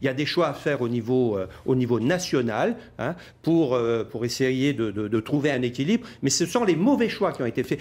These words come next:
J'ai l'impression, je vous le dis, hein, que, euh, euh, au, au, les conseillers du gouvernement, ce sont davantage des comptables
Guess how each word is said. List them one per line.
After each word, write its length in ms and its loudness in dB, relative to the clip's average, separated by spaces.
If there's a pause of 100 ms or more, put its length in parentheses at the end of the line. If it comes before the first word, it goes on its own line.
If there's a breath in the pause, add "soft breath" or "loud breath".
J'ai 160 2
l'impression, 560 0
je 80 -4
vous 80 -4
le 80 -2
dis, 180 -2 (160 loud breath)
hein, 140 -2 (260 loud breath)
que, 80 2
euh, 560 4 (100)
euh, 380 2
au, 380 0
au, 100 -4
les 200 2
conseillers 440 0
du 220 -4
gouvernement, 560 0 (180 loud breath)
ce 140 -2
sont 240 0
davantage 640 -2
des 80 -4
comptables 560 0